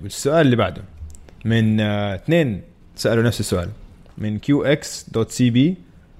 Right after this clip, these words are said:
ومن الفوكس. آه، بيقول لك، إم جي versus ليبرون versus كوبي.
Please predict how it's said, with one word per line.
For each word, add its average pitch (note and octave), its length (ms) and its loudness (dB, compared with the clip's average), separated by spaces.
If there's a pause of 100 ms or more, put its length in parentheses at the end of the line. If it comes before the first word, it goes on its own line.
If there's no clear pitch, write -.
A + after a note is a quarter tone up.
(100)
ومن A2+ 260 4
الفوكس. - 640 -2 (720)
آه، A#2 140 -4
بيقول A#2+ 300 4
لك، A2+ 220 2 (1300)
إم C#3+ 160 4
جي G2 240 -2 (220)
versus B2+ 220 2
ليبرون B2 540 0 (300)
versus G2+ 280 0
كوبي. F2+ 320 -2